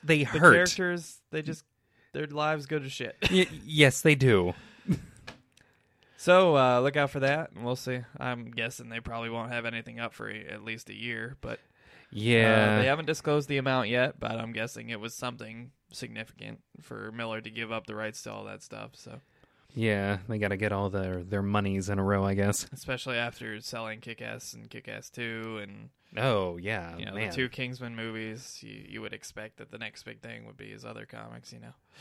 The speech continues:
Speaker 1: Yeah.
Speaker 2: So I'm sure he made off pretty well with those. So Netflix must have ponied up something pretty significant. I wonder if they'll get the rights to those previous movies.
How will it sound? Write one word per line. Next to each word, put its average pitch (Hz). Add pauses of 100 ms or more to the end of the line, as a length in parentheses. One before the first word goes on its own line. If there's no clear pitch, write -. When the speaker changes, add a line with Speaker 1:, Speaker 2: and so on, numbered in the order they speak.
(420)
Speaker 1:
Yeah. 123 (180)
Speaker 2:
So 113
I'm 110
sure 123
he 120
made 120
off 123
pretty 120
well 113
with 107
those. 110 (520)
So 101
Netflix 113
must 120
have 107
ponied 123
up 127
something 131
pretty 110
significant. 107 (480)
I 117
wonder 160
if 143
they'll 143
get 131
the 131
rights 123
to 117
those 113
previous 113
movies. 113